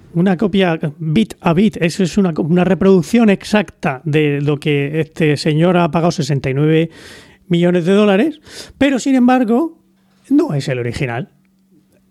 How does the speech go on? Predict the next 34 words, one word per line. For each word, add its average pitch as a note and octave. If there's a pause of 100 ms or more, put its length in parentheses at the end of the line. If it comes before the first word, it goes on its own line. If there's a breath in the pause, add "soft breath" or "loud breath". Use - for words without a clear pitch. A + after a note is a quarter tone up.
(460)
Claro, F#3
nadie F#3+
podría F#3
distinguir D#3+ (640)
entre D3 (120)
lo D3+
que D#3+
vosotros D#3
os E3+
sale F3
en D#3
Google D3+ (200)
contra D3
lo D3
que D3 (400)
el, C#3 (380 loud breath)
el, D3 (120)
el, D3
contra D3
la C#3+
copia F3
que E3+
tenga E3
este D3+
señor D3+
que D#3+
ha D3
pagado D#3
sesenta C#3+
y -
nueve C#3+
millones C3
de B2
dólares. D3